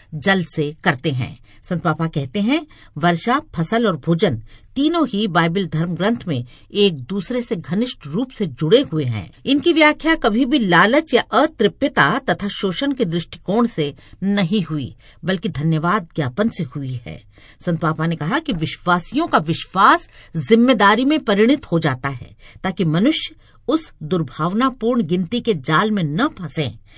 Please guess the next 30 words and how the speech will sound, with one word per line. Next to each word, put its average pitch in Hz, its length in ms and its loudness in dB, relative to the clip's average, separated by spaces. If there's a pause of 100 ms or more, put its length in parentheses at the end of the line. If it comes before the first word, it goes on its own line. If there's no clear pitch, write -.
(240)
जो 160 100 0
जरूरतमंदों 175 720 0
की 202 120 -8
सहायता 131 440 -6
करने 170 360 -4
से 127 280 -8 (280)
हमें 180 340 0 (120)
रोकता 180 340 2
है। 117 280 -6 (240)
उन्होंने 170 260 2
कहा, 214 340 -2 (340)
"जिस 190 340 -2
कल 208 260 0
की 214 160 -6
हम 190 220 0
आशा 170 260 2
करते 165 360 0
हैं, 170 260 -4 (300)
वह 240 160 2
केवल 262 320 0
निष्ठा, 226 500 0 (280)
भ्रातृत्व 170 640 0 (240)
और 170 260 0
उदारतापूर्ण 185 760 -2
सहयोग 175 640 -2
से 135 280 -8 (200)
साकार 170 640 0
हो 208 240 0
सकता - 320 -2
है।" 123 280 -8